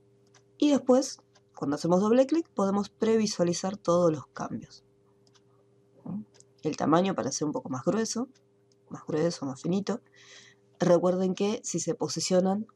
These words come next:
dentro de la casilla donde están los valores, pueden ir con la ruedita del mouse cambiando los valores de a poco. O pueden escribir directamente los números.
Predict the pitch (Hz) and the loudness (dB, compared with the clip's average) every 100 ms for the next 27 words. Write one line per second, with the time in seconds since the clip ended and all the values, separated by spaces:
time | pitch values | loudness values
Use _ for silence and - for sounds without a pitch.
0 | - 156 180 202 214 170 165 175 202 - | -14 0 2 2 2 4 4 4 0 -6
1 | _ _ - 139 131 127 - 202 - 208 | _ _ -10 -8 -8 -10 -4 -2 -2 -4
2 | 254 - 127 127 - 151 160 190 247 247 | -8 -8 -6 -8 -4 0 2 2 4 2
3 | 254 - _ _ _ _ - 269 254 254 | 0 -8 _ _ _ _ 2 4 4 2
4 | 208 175 175 180 180 175 185 202 226 - | 2 4 4 2 0 0 2 0 -2 -8
5 | - _ _ _ _ _ _ _ _ - | -18 _ _ _ _ _ _ _ _ -2
6 | 170 165 165 180 180 147 151 170 165 156 | 2 4 4 2 0 0 0 0 0 -4
7 | - 131 - - _ _ _ - - 165 | -6 -8 -8 -20 _ _ _ -8 0 2
8 | - - _ _ _ _ _ - _ - | 2 -2 _ _ _ _ _ -20 _ -4
9 | 170 165 160 160 - 147 156 180 165 147 | 4 4 4 0 -4 -2 0 0 -2 -4
10 | 147 - - - 135 - - | -6 -6 -10 -10 -14 -14 -18